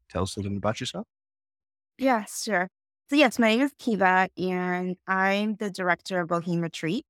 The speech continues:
Speaker 2: And we are essentially developing campgrounds that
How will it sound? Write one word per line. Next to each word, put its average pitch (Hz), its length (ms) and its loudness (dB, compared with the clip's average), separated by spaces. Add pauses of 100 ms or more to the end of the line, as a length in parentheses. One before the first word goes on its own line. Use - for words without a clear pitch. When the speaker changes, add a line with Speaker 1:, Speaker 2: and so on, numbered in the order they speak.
(720)
Speaker 2:
And 196 680 0
we 226 260 0
are 269 240 6
essentially 240 540 -2
developing 185 880 -2
campgrounds 175 600 -4
that 175 120 -4